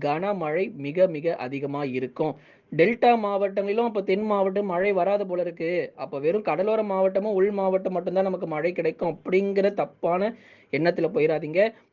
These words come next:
டெல்டா மாவட்டங்களும் சரி, தென் மாவட்டங்களும் இரண்டு பகுதிகளில் கனமழை ரொம்ப தீவிரமா இருக்கும். எப்போ தீவிரமா இருக்கும்?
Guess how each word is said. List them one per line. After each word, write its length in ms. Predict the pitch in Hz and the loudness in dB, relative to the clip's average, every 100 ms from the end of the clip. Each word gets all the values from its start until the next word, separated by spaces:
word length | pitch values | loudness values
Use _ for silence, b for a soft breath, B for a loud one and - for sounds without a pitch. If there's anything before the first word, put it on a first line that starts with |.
| 143 | -8
டெல்டா 400 | 147 180 190 202 | -4 -2 0 0
மாவட்டங்களும் 580 | 190 175 175 190 196 196 | -2 -4 -4 -4 -4 -4
சரி, 240 | 170 214 | -4 -4
தென் 220 | 226 165 | -2 -2
மாவட்டங்களும் 580 | 185 180 170 165 156 139 | 0 0 0 0 -2 -4
இரண்டு 380 | 139 165 214 233 | -2 0 2 2
பகுதிகளில் 540 | 220 190 190 185 196 | 0 -2 -2 -2 -2
கனமழை 460 | 190 151 180 185 185 | -4 -4 -4 -4 -4
ரொம்ப 180 | 165 180 | -4 -6
தீவிரமா 420 | 180 175 165 165 | -6 -2 0 0
இருக்கும். 280 | 139 127 - | -4 -6 -6
எப்போ 320 | 139 139 220 | -6 0 2
தீவிரமா 420 | 220 214 202 196 | 2 2 2 4
இருக்கும்? 340 | 190 190 190 | 0 -2 -4